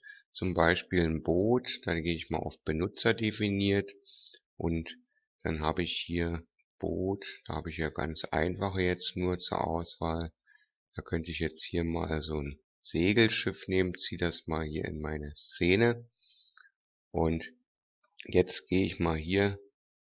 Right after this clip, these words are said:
im Bearbeiten-Menü, klicke ich mal auf Verbindung, Elternobjekt wählen und klick mal hier auf den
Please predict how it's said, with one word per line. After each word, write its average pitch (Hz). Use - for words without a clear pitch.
im 85
Bearbeiten-Menü, 104
klicke 95
ich 90
mal 82
auf 78
Verbindung, 113
Elternobjekt 104
wählen 95
und 90
klick 117
mal 110
hier 95
auf 82
den 78